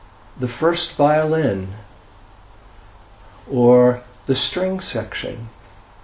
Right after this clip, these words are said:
or maybe other times the brass section or the percussion. And then at other times,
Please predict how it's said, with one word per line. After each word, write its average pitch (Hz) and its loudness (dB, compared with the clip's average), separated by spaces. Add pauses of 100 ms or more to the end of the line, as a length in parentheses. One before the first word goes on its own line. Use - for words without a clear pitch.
(1600)
or 107 -8
maybe 113 0 (680)
other 127 2
times 139 0 (300)
the 139 2
brass 147 0
section 107 -10
or 117 -6
the 123 -8
percussion. 104 -8 (3500)
And 143 4
then 147 6
at 139 6
other 202 2
times, 127 0